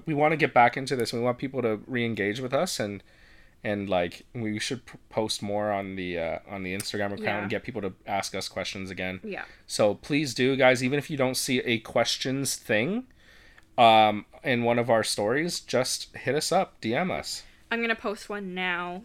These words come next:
Speaker 2: for the next podcast, um, whenever we decide to do that, which I think we'll, we'll probably end up doing it this week. So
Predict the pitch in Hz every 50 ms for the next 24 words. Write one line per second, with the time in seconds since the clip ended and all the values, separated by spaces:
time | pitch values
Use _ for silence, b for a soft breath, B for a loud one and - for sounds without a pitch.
0 | - _ - - - 214 196 185 180 175 175 175 175 165 - 180 208 190 175 165
1 | 160 190 - - - - - - - - - - - - - - - - - -
2 | - - _ - - - - 52 50 50 - - - - 180 190 170 175 170 170
3 | 170 175 180 190 - 175 170 185 247 233 175 180 175 - 180 196 226 - - b
4 | b b b b b b b _ - 254 - 302 330 - 370 - 220 214 196 -
5 | - 190 190 190 - 175 - - - 170 175 190 240 - - - - - - -
6 | - - 185 - - - - - - - - - - - - - 190 180 180 202
7 | 269